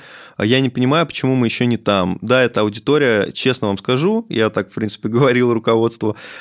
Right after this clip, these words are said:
что это аудитория, которая никогда не включит телевизор, но это аудитория, лояльность которой нам очень нужна, потому что, а, если Т Н Т не будет зашкваром для них, то мы поддержим очень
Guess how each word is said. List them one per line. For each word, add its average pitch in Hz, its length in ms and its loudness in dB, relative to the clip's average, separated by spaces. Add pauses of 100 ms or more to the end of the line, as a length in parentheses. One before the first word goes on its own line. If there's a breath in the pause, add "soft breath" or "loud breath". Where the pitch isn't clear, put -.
(140 loud breath)
что - 180 0
это 131 140 2
аудитория, 139 340 0
которая 127 260 0
никогда 123 440 0
не 110 80 0
включит - 320 -8
телевизор, 95 580 -2
но 123 380 2
это 123 320 0
аудитория, 135 580 0
лояльность 117 600 0
которой 147 440 0
нам 110 160 0
очень 117 280 -2
нужна, 104 520 -2
потому 101 320 -2
что, 101 380 0 (400 loud breath)
а, 104 160 0
если 117 260 0
Т 123 140 -2
Н 120 100 0
Т 143 100 0
не 127 120 2
будет 113 200 -4
зашкваром 113 600 0
для 113 140 2
них, 170 480 0
то 120 180 2
мы 135 280 2
поддержим 110 460 0
очень 104 320 -4